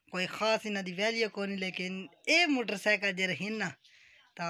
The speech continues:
माशाल्लाह चलाने भी बेहतरीन इन। बस असां डेकोरेशन ही दी विच जाई वधे आं, ना इशारे ना काशे, लेकिन बात भी आधे हो ता पहली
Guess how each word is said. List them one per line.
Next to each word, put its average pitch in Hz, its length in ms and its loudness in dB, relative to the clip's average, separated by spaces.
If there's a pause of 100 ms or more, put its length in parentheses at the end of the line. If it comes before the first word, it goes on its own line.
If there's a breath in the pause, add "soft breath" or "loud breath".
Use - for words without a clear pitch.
माशाल्लाह 190 520 -2
चलाने 226 460 4
भी 208 200 2
बेहतरीन 208 560 4
इन। 214 120 0
बस 196 300 -2
असां 196 340 0
डेकोरेशन 208 480 2
ही 214 60 0
दी 202 120 -2
विच 190 140 -2
जाई 220 180 0
वधे 220 240 2
आं, 220 140 2 (380 loud breath)
ना 233 220 6
इशारे 202 460 6
ना 190 160 0
काशे, 196 440 4
लेकिन 208 360 4
बात 220 240 2
भी 214 180 2 (340 loud breath)
आधे 220 240 4
हो 226 100 8
ता 214 180 0
पहली 226 260 4